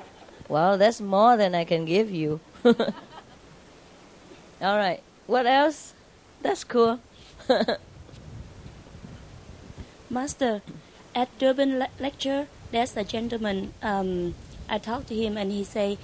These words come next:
Speaker 2: he been looking all over the world to search for, uh, the true master, even in Japan, Egypt, uh, India, China, something like that.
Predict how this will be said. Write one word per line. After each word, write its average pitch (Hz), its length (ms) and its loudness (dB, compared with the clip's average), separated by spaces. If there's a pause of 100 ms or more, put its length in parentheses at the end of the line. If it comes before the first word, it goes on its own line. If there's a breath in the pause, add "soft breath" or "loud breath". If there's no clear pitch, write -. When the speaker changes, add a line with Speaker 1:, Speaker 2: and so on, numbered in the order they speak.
(240 loud breath)
Speaker 2:
he 247 100 -2
been 226 240 0
looking 262 340 -2
all 220 220 0
over 220 320 0
the 190 140 -2
world 202 420 0
to 208 140 -4
search 220 500 0
for, 180 500 2 (220)
uh, 190 100 -2
the 180 120 -2
true 240 380 -2
master, 226 500 0 (440 loud breath)
even 214 340 2
in 185 440 0
Japan, 208 680 -2 (320)
Egypt, 208 500 0 (180)
uh, 175 460 0
India, 214 640 2 (680)
China, 214 480 2
something 240 320 0
like 240 160 0
that. 254 180 0